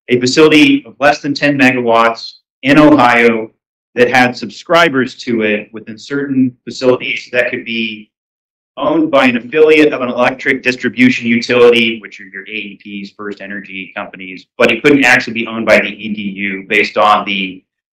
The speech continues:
uh, changes in the electricity market in Ohio,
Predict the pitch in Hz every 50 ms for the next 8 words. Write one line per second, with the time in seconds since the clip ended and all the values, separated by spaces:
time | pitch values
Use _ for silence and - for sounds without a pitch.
0 | _ _ _ _ _ _ - 95 92 90 90 85 - _ _ _ _ _ _ _
1 | _ _ _ _ _ _ _ _ _ _ _ _ _ _ _ - - 139 131 131
2 | 131 131 127 123 117 113 110 110 113 113 117 113 113 - 117 113 - 110 104 104
3 | 104 104 104 104 104 101 101 101 104 101 98 101 104 101 98 95 95 95 95 95
4 | -